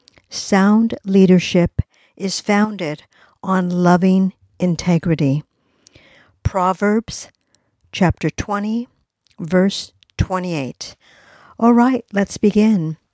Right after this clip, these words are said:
A good leader. So a good leader shows integrity and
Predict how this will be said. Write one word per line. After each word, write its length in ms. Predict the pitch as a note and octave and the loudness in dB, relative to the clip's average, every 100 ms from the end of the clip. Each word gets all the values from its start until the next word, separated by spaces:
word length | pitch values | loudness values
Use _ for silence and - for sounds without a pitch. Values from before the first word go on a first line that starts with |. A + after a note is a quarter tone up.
| _ _ _ _ | _ _ _ _
A 240 | F#3+ F#3 E3+ | -2 -2 0
good 440 | G3+ G3 G3 F#3+ - _ | 2 4 2 -2 -10 _
leader. 600 | - F3 F3+ F3+ D3 D3 - _ _ _ _ _ _ _ _ _ _ - - - _ _ _ _ | -8 0 2 2 0 -2 -8 _ _ _ _ _ _ _ _ _ _ -20 -20 -20 _ _ _ _
So 320 | - - G#3 | -8 -2 2
a 80 | F#3+ | 0
good 260 | E3 A#3+ A#3 | 4 4 4
leader 540 | G#3+ G#3 G#3 F#3+ F#3+ - _ _ _ _ _ _ _ _ _ - | 2 4 4 2 0 -4 _ _ _ _ _ _ _ _ _ -14
shows 400 | - G3+ F#3+ F#3+ - | 2 4 4 2 2
integrity 880 | F#3 F3 - G3 F#3 F3+ D#3+ D#3 E3+ _ _ _ _ _ _ _ _ _ _ - _ - | 0 2 2 2 2 -2 -4 -10 -12 _ _ _ _ _ _ _ _ _ _ -20 _ -2
and 480 | G3 F#3 F#3 F3+ | 2 4 2 0